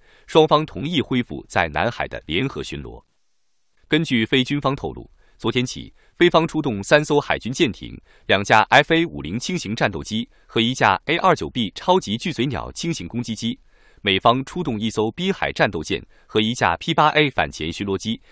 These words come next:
在南海展开联合巡逻。与七年前的相比，美菲两军出动的装备都带有进攻属性。分析指出，这次联合巡逻是菲律宾正在加强防御姿态的表现，可能会加剧南海地区紧张局势。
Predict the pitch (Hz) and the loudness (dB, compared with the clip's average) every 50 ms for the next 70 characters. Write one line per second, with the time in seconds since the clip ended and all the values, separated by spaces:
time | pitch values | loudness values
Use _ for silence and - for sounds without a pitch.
0 | - _ - - 123 110 104 98 101 110 123 - - 95 98 - 80 69 - - | -20 _ -2 4 6 6 6 6 4 2 2 2 2 0 0 0 -4 -6 -2 0
1 | 85 82 76 90 107 165 - - 87 - - 95 104 82 60 58 64 - _ _ | 0 0 2 0 -2 -2 -2 -4 -6 -6 -6 -6 -6 -8 -8 -12 -14 -16 _ _
2 | _ _ _ - 110 110 110 113 - - 190 165 131 131 - - 85 110 - 117 | _ _ _ -6 -2 -2 -2 0 -2 -2 0 0 0 -2 -2 -4 -4 -4 -4 -4
3 | 101 90 67 60 - _ _ _ _ _ - - 101 104 - 175 185 175 123 87 | -6 -6 -8 -14 -18 _ _ _ _ _ -2 0 2 2 4 2 2 2 0 -2
4 | 67 - - 101 107 117 - - 190 190 190 123 92 85 131 120 143 - 92 76 | -4 -4 -6 -4 -4 -4 -6 -6 -6 -4 -4 -4 -4 -2 -2 -2 -2 -2 -4 -4
5 | - _ _ _ - - 123 131 - 113 85 65 58 64 - - 143 107 - 131 | -6 _ _ _ -2 0 0 0 0 -2 -2 -2 -6 -10 -8 -6 -6 -4 -4 -4
6 | 135 - - 104 - - - - _ _ _ _ _ _ _ _ _ _ _ _ | -6 -6 -8 -12 -12 -12 -12 -14 _ _ _ _ _ _ _ _ _ _ _ _
7 | _ - 139 143 135 135 127 - 78 - - 90 90 - _ _ _ _ _ _ | _ -2 0 0 2 2 0 0 -2 -6 -6 -8 -8 -8 _ _ _ _ _ _
8 | - - 185 165 - 143 123 113 123 135 139 135 120 - 110 107 107 87 76 78 | 4 6 6 6 6 4 4 4 4 4 4 2 0 0 0 -2 -2 -2 -2 -2
9 | 73 - - - - 113 107 - - 143 131 110 98 104 117 120 131 - - 160 | -4 -4 -6 -2 0 0 0 2 2 0 0 0 -2 0 -2 -2 -2 -4 -4 -4
10 | 139 117 98 92 92 - 120 120 - - 82 85 90 - 85 87 117 165 180 151 | -2 0 0 0 2 4 4 4 4 0 -6 -6 -2 -2 0 0 0 -2 -4 -4
11 | 120 - 160 147 - 147 98 82 71 64 60 62 - 85 - - _ _ _ _ | -4 -4 -4 -2 -2 -2 -2 -2 -4 -8 -10 -6 -6 -6 -6 -6 _ _ _ _
12 | _ _ - 117 101 104 120 - 139 120 107 - 131 123 123 - 98 87 80 90 | _ _ -4 -2 -2 -2 0 0 0 0 4 4 4 4 4 2 -2 0 2 2
13 | 127 - - 76 73 - 90 - - 95 98 95 - - 67 65 64 - 120 135 | 2 2 0 -2 -2 -4 -8 -8 -6 -6 -8 -8 -8 -10 -12 -8 -4 -2 -2 -2
14 | 147 - - 71 71 - - - - | -2 -4 -8 -8 -8 -6 -6 -8 -10